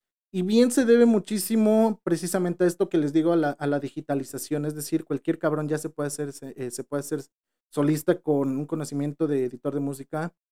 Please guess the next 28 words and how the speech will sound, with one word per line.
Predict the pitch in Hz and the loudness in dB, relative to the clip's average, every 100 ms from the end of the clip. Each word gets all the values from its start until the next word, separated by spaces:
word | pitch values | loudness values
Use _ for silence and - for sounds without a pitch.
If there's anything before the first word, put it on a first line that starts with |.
| _ _ _ _ | _ _ _ _
como | 135 135 | -4 -4
F | 143 | -2
L | 143 139 | 0 -2
Stu-, | - 147 - | -2 -4 0
F | 151 156 | -2 0
L | 147 139 | 0 -2
Studio, | - 170 170 170 170 156 | 2 4 6 6 4 2
como | 170 147 139 139 131 131 - | -2 0 0 -2 -2 -6 -6
Cubase, | 156 151 156 160 156 - - | -4 0 2 2 0 -4 -10
como | 151 | -8
cualquier | 156 165 202 202 | -6 -4 -2 -2
otro | 196 190 | -4 -8
tipo | - 170 | -6 -4
de | 156 | -4
estudio | - 156 156 | -4 -4 -4
en | |
donde | 147 139 | -6 -8
te | - | -10
permita | - 139 143 - 147 139 - | -12 -8 -8 -6 -8 -8 -10
a | 131 | -8
ir | 143 147 | -4 -2
a | 143 | -4
di-, | 147 143 | -6 -12
a | 135 123 123 117 _ _ _ - | -8 -8 -10 -16 _ _ _ 2
agregando | 170 165 156 170 | 4 6 4 4
instrumentos | 185 180 156 151 151 180 180 | 2 0 -2 -2 -2 -4 -4
tú | 160 | -10
solito. | - 147 156 - 208 | -6 -6 -6 -6 -6